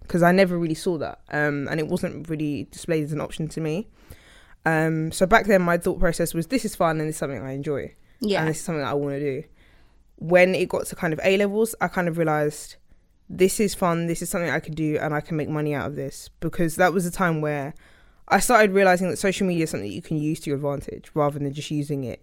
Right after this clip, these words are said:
Speaker 1: as, i-, in comparison to other people and just using it for fun. And I think when I had that epiphany at, like, eighteen, that was when I was like, "Okay, cool, I can change my life and in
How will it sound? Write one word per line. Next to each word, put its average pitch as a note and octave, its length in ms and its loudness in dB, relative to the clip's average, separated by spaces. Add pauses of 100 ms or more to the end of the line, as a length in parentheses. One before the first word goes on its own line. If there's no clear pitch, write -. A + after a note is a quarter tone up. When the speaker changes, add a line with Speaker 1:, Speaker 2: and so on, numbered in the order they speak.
Speaker 1:
as, D3 320 -8 (180)
i-, - 160 -12 (220)
in D#3+ 180 -4
comparison D3+ 420 -4
to - 80 -8
other C#3+ 140 -4
people C#3+ 320 -6
and C3+ 80 -8
just C#3 160 -8
using D3 220 -6
it - 60 -18
for - 80 -14
fun. C#3 320 -6 (580)
And D3+ 120 -2
I D#3 60 0
think E3+ 280 -2
when E3+ 360 4
I E3 120 4
had E3+ 180 0
that C3 180 2
epiphany F3+ 640 0 (160)
at, - 180 -4
like, C#3 240 0
eighteen, F3+ 540 0 (220)
that E3+ 120 6
was F3 140 2
when D#3 420 0 (380)
I D3+ 60 -4
was D#3+ 100 -4
like, - 260 -6
"Okay, D3+ 180 -8
cool, C#3 380 -10
I E3 80 6
can E3+ 220 0
change E3+ 260 -2
my D3+ 100 0
life C3 220 -4 (100)
and D3 220 -2 (640)
in F3 340 4